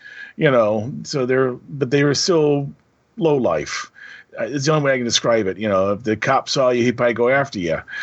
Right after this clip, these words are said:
<laughs> Unlike, unlike, uh, mo-, uh, real millionaires who'd send the cops after the peop-, other people.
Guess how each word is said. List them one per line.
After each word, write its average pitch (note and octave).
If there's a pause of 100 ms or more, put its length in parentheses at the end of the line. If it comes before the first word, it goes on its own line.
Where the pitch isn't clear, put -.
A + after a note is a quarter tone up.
(140)
<laughs> -
Unlike, C#3+
unlike, C3
uh, A#2
mo-, C3
uh, C#3
real E3
millionaires A#2+
who'd B2
send A2
the A2
cops G2
after F#2+
the F2+
peop-, G2+
other G#2+
people. F2